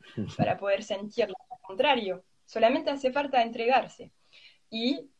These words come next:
Speaker 2: <laughs> también hay algo que es muy curioso, es que les niñes en esto son campeones, son geniales,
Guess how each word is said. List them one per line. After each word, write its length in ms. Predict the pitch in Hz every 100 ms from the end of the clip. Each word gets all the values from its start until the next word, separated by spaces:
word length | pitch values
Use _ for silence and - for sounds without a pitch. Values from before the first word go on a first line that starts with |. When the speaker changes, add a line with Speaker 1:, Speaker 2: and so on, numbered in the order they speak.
| _ _ _
Speaker 2:
<laughs> 240 | - 254 -
también 280 | 196 226
hay 100 | 220
algo 180 | 226 247
que 80 | 208
es 60 | 220
muy 140 | 240
curioso, 480 | 233 214 240 247 254
es 180 | 233 -
que 300 | 185 180 175 _ - _ _ _ _ _ _
les 240 | 202 -
niñes 400 | 285 285 247 240
en 120 | 202 220
esto 460 | 247 - 214 247 _
son 240 | - 233 247
campeones, 800 | 202 190 185 233 214 175 _ _
son 260 | _ 202 208
geniales, 720 | 180 196 262 220 180 -